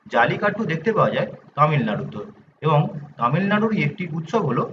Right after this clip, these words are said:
পোঙ্গল। অপশন ফোর, এবং এটি হলো ফসল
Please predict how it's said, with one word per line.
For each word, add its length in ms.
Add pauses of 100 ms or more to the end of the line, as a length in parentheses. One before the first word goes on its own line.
(200)
পোঙ্গল। 380 (480)
অপশন 280 (100)
ফোর, 180 (340)
এবং 120 (100)
এটি 220
হলো 140 (160)
ফসল 300